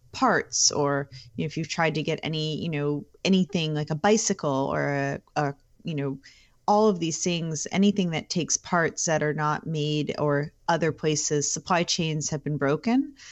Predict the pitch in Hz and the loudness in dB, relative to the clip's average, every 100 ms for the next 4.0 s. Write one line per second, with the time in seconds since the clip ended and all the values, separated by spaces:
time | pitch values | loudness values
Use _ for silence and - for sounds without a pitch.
0 | - _ _ 175 160 156 139 175 190 - | -20 _ _ 2 2 0 0 0 -2 -2
1 | - 165 151 165 160 - 156 147 175 - | 0 0 0 -2 -2 -2 -2 -2 -4 0
2 | 247 220 180 160 151 151 - - - - | 2 2 2 2 2 2 2 0 -4 -20
3 | - 175 156 151 147 - 165 151 147 151 | -2 2 4 4 2 2 2 0 0 -4